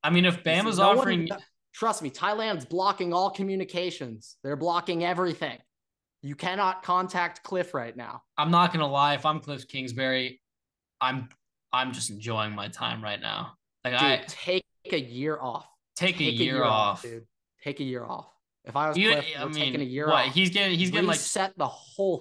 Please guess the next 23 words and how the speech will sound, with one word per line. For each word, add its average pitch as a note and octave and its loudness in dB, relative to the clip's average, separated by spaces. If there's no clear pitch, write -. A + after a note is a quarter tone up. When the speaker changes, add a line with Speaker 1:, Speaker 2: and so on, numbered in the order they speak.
Speaker 2:
thing. D3 -2
All C3+ -6
right? C#3 0
Speaker 1:
he's G#3 -6
getting, B3 -4
like, D3 0
Speaker 2:
<laughs> - -4
Speaker 1:
twenty F#3 0
million E3 -2
over, C3+ -8
like, C3 -6
the C3+ -8
next C3 -4
two, E3+ 2
three D3+ -2
years. C#3 0
Like, A#2+ -2
he's E3+ 2
getting C#3+ -2
paid C#3 -2
to - -4
Speaker 2:
Right, A2+ -8
Speaker 1:
literally, C3 -2